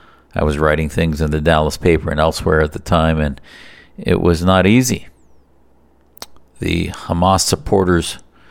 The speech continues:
were seen as sympathetic. Never mind their ideology, never mind their anti-Semitism, never mind their conspiracy theories, never mind their misogyny.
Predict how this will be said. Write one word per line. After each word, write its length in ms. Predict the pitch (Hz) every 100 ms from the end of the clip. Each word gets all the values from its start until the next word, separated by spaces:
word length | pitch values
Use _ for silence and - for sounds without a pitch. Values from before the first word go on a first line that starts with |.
| - - _ _ _ _ -
were 140 | 90
seen 320 | - 107 101
as 120 | 90 -
sympathetic. 840 | 104 - 90 117 110 95 - - - _ - _ _ _ _ _ _ _ _ _ _ _
Never 220 | 98 85 85
mind 360 | 87 85 82
their 140 | 76 73
ideology, 640 | 71 73 104 113 95 92
never 240 | 82 76
mind 280 | 78 78 73
their 120 | 73
anti-Semitism, 840 | 71 - - 110 101 87 95 87 82
never 240 | 78 80
mind 240 | 80 78
their 80 | 82
conspiracy 600 | - 78 - 98 92 -
theories, 380 | 85 87 85 80
never 220 | 78 80
mind 240 | 80 80 85
their 80 |
misogyny. 760 | 90 92 - 110 113 87 82